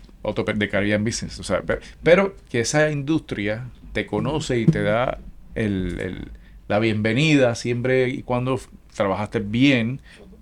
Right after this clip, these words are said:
como tú decías, disciplinadamente. Así que, quién sabe si hubiese seguido en, en la industria hotelera.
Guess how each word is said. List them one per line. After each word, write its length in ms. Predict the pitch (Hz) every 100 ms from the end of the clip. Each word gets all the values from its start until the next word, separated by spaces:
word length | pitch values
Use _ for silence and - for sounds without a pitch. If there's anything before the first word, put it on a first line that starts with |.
| -
como 200 | 104 95
tú 100 | 104
decías, 420 | 107 101 147 127
disciplinadamente. 920 | 104 - 101 101 101 101 107 80 113 - - - - - -
Así 200 | 110 156
que, 160 | 156
quién 220 | - 160 160
sabe 280 | 160 185
si 100 | 139
hubiese 220 | 135 131 139
seguido 380 | 151 151 151 147
en, 240 | 127 120
en 60 | 123
la 60 |
industria 280 | 120 110 131
hotelera. 360 | - 120 143